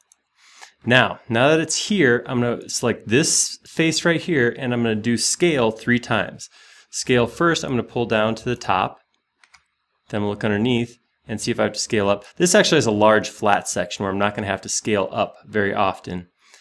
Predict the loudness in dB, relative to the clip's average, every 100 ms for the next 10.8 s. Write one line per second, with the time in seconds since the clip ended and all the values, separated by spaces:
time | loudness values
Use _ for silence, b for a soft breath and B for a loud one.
0 | b b b 0 4 4 4 2 0 0
1 | 4 4 2 -4 -6 -4 0 4 4 2
2 | 0 -2 -2 -2 -2 -2 0 0 0 2
3 | 2 2 0 -2 -2 -4 -8 -8 -10 b
4 | b b b -10 -4 -2 -2 -4 b _
5 | 0 0 0 -2 -4 -2 -2 -2 -2 -2
6 | -2 -4 -16 _ _ _ _ -10 -8 -2
7 | 0 0 0 0 0 0 -2 -4 -6 -8
8 | -6 -4 -4 -4 0 0 -2 -6 -4 -2
9 | -2 -6 -10 _ _ _ _ -6 -2 -2
10 | -4 -8 -4 -4 -6 -8 -8 -12